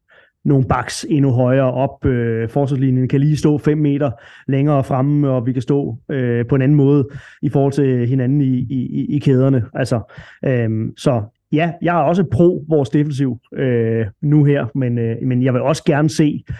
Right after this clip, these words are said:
at det, øh, evolves, <laughs> af mangel på bedre ord, at det udvikler sig, øh, over, over tid. Øhm, Frederik Larsson,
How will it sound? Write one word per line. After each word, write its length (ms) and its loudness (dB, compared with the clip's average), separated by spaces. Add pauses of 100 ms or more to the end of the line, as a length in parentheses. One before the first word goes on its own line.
(480)
at 160 -2 (460)
det, 260 4 (120)
øh, 540 -4 (840)
evolves, 760 2 (260)
<laughs> 440 -4
af 80 0
mangel 220 0
på 80 2
bedre 580 0 (400)
ord, 280 2
at 60 -2
det 80 4
udvikler 360 2
sig, 340 0
øh, 500 0
over, 640 -2
over 200 -4
tid. 220 0 (640)
Øhm, 640 0 (1080)
Frederik 160 2
Larsson, 360 0